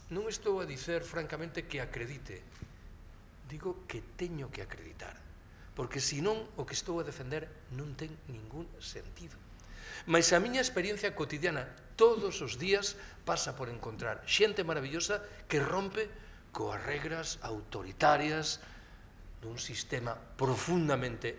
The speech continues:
inmoral e inxusto. E isto obriga a manter certa esperanza, certa confianza, na certeza de que nos países ricos do norte non o temos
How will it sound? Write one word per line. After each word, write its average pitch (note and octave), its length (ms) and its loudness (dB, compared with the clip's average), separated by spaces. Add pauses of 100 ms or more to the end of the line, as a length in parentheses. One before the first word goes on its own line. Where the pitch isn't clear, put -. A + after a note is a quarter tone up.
inmoral A#2 720 2
e C#3 60 -2
inxusto. D#3+ 720 -4 (320)
E - 80 6
isto B3+ 400 2 (240)
obriga A3 380 2
a - 20 -2
manter D#3+ 480 -2 (320)
certa - 800 -6
esperanza, D3 800 -4
certa G3+ 400 4
confianza, F#3 640 -2 (320)
na F#3+ 240 6
certeza G#3 560 6
de C#3 160 -2
que - 80 0
nos D3+ 240 0
países G#3+ 480 0
ricos B2 400 -4
do C3+ 160 -4
norte F3 400 -2 (240)
non D#3+ 320 -4
o D#3+ 80 -8
temos C#3+ 480 -8